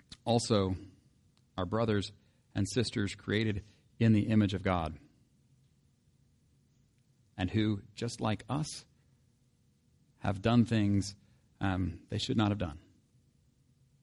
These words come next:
who don't deserve, um,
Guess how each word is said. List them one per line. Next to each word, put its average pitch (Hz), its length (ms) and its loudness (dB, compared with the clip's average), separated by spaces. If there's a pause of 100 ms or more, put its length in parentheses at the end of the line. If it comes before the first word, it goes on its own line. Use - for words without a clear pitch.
(1120)
who 110 100 0
don't 117 260 4
deserve, 107 560 0 (1300)
um, 90 400 -4